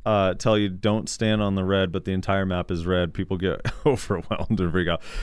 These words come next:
It is true. Like, sometimes the entire fucking map is red. So you're just like, "Wait, where do I go?" And then sometimes it's yellow, sometimes it's blue. Yeah, plus fifteen to pl-, <laughs> plus fourteen to plus fifteen is,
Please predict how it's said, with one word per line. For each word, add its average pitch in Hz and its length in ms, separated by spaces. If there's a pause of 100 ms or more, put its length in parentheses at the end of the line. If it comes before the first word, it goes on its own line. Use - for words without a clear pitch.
(120)
It 151 160
is 196 180
true. 135 220
Like, 113 160
sometimes 170 420
the 156 140
entire 113 580
fucking 104 360
map 85 260
is 82 180
red. 80 340 (760)
So 110 120
you're 107 180
just 117 240
like, 101 160
"Wait, 95 320
where 90 280
do 147 120
I 156 120
go?" 151 280
And 120 100
then 95 120
sometimes 123 420
it's 92 180
yellow, 113 320
sometimes 113 460
it's 85 140
blue. 113 540 (1600)
Yeah, 73 180
plus - 260
fifteen 123 340
to 95 60
pl-, 98 160 (120)
<laughs> 95 140
plus 107 200
fourteen 110 460
to 98 140
plus - 240
fifteen 92 400
is, 80 240